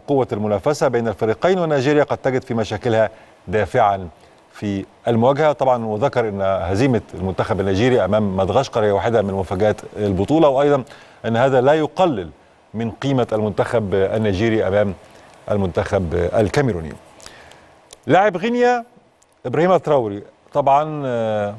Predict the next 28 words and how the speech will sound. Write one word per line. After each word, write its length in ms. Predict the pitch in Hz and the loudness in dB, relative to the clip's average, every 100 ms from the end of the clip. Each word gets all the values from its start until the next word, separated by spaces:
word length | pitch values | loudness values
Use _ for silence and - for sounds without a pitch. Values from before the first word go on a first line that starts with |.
| 113 _ _ | -14 _ _
بعد 320 | 123 143 131 | 2 2 2
فوز 300 | 117 143 135 | -2 -2 -2
المنتخب 520 | 127 113 104 120 123 117 | -2 -2 -4 -2 -2 0
البنيني 440 | 135 131 170 139 | 0 2 2 2
على 340 | 98 113 110 | 2 2 0
المنتخب 640 | 107 104 95 117 123 98 95 | -2 -4 -4 -4 -2 -2 0
المغربي 1040 | 95 92 - 110 104 92 120 147 165 156 | 2 0 0 0 2 2 2 2 2 2
أعطى 380 | - 127 131 107 | 0 0 0 0
طبعا 360 | 117 117 110 101 | 0 2 2 -2
ثقة 340 | - 160 117 | -4 -2 -2
لكل 320 | 104 - 160 | -2 0 0
المنتخبات 640 | 131 113 104 110 123 117 | 0 0 -2 0 0 0
الأخرى 340 | 107 95 117 117 | -2 -6 0 -2
في 220 | - 110 | 0 0
الفوز 340 | 98 127 143 | 2 0 2
على 120 | 135 127 | 2 0
المنتخبات 460 | 127 127 135 143 | -4 -4 -2 -2
صاحبة 240 | 135 139 131 | 0 -2 -2
التصنيف 360 | 117 98 135 | -4 -4 -2
الأول 460 | 120 110 123 120 113 - - - | -2 2 2 4 2 -4 -6 0
أو 180 | 131 | 2
المرشحة 520 | 131 127 117 - 127 123 | 2 0 -2 -2 -4 -4
بقوة 460 | 107 - 135 120 - - - - | -2 0 2 2 0 -12 -20 -8
في 320 | 117 113 101 | -4 -2 -2
كان 320 | - 117 117 | 0 0 0
ألفين 480 | 104 - 117 113 104 | -6 -6 -2 -2 -2
وتسعتاشر، 1080 | 98 107 113 - 95 - 117 95 170 175 190 | 0 2 2 0 -8 -2 0 2 0 2 0
وقال 320 | 139 156 190 | 4 4 4